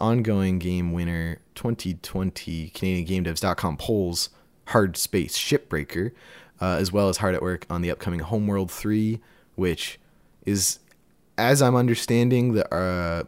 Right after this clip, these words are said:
the strategy community and genre more and more is kind of like, <laughs> like a Cyberpunk twenty seventy-seven level hype. Like,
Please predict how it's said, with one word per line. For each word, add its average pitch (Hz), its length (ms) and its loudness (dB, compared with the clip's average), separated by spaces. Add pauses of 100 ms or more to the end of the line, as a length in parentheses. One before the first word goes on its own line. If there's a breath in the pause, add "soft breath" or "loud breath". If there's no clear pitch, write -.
(260)
the 95 220 -2
strategy 104 880 2 (260)
community 107 460 2
and 95 140 2
genre 101 360 0
more 101 220 2
and 101 80 2
more 104 260 0 (280 loud breath)
is 90 100 -4
kind 101 240 2
of 87 100 0
like, 85 520 0 (220 loud breath)
<laughs> - 220 -20
like 95 220 2
a 95 40 4
Cyberpunk 92 600 0
twenty 87 260 -2
seventy-seven 80 840 -4
level 80 360 -2
hype. 76 420 -4
Like, 67 420 -6